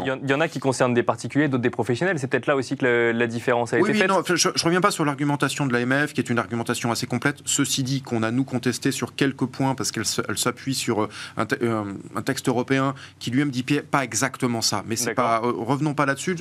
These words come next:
Speaker 1: Prenons le sujet sur ce qui pose comme problème, plutôt que sur le, le débat juridique qu'on a
Speaker 2: Bien
Speaker 1: eu
Speaker 2: sûr,
Speaker 1: avec notre
Speaker 2: ouais.
Speaker 1: régulateur. Euh, et puis, de la même ma-, on, on a par, par rapport à ça aussi un deuxième problème, qui sont que, qui est que nos cif et nos I O B, statut réglementé,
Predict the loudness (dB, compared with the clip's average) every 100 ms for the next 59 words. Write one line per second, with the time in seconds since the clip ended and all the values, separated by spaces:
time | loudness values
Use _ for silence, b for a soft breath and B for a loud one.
0 | -4 -2 0 0 2 2 2 0 -4 -4
1 | -2 -2 -2 -2 -2 0 2 0 -2 B
2 | B B -8 -2 0 2 2 4 2 0
3 | 2 2 2 -2 -2 -2 -2 -4 -4 0
4 | 0 0 -2 -2 -2 -2 -2 -4 -8 B
5 | B B B B 0 2 2 0 0 -2
6 | -2 -4 -4 -2 0 0 -2 B B 0
7 | 2 2 2 2 2 0 -4 -2 0 0
8 | 0 2 2 0 0 0 0 -2 -4 -6
9 | -4 -4 0 0 2 0 0 2 2 2
10 | 0 0 0 0 0 0 0 0 2 0
11 | 0 0 0 2 2 2 0 0 -2 -8
12 | -16 -20 2 4 4 4 2 2 -2 -4
13 | -4 -2 -2 -2 0 0